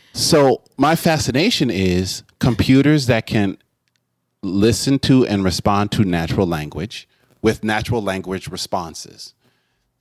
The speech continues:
The amount of skill, programming skill, um, not hardware skill, the amount of creativity that went into being able to use natural language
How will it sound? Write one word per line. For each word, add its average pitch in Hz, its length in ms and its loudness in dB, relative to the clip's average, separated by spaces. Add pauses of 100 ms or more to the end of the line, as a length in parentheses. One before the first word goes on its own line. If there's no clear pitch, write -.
(240)
The 110 260 -2
amount 107 640 -2 (180)
of 92 500 -8 (340)
skill, - 760 -6 (500)
programming 123 720 -6
skill, 73 580 -12 (380)
um, 80 440 -12 (600)
not 113 300 -10
hardware 120 680 -2
skill, 80 600 -12 (240)
the 98 200 -8
amount 107 440 -6
of 92 380 -10 (580)
creativity 117 960 -6
that 104 180 -6
went 113 240 -4
into 117 600 -6
being 120 360 -6
able 117 360 -8
to 107 180 -12
use 101 420 -6
natural 101 380 -8
language 90 640 -10